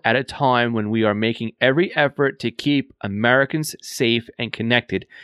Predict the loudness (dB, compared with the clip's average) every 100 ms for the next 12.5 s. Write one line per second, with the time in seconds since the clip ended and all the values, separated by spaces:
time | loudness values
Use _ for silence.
0 | -20 -12 -2 -2 2 4 4 4 0 -4
1 | _ _ _ _ -4 0 4 4 2 0
2 | -4 0 2 0 -2 -2 0 2 2 2
3 | 2 0 -2 -4 -4 2 2 2 0 0
4 | 0 0 -2 -2 -10 _ _ _ -4 -2
5 | 2 2 0 _ _ 0 0 0 -6 -2
6 | 0 0 -2 -4 -10 -18 -4 -2 -2 -4
7 | -2 2 2 2 -4 -14 -18 _ _ -20
8 | -20 _ -2 0 2 0 0 -2 -2 0
9 | 0 -2 -2 0 0 -2 -4 0 2 0
10 | 0 -2 0 0 0 -4 0 2 2 0
11 | -4 -20 _ -2 0 4 4 4 0 -2
12 | 2 0 2 -4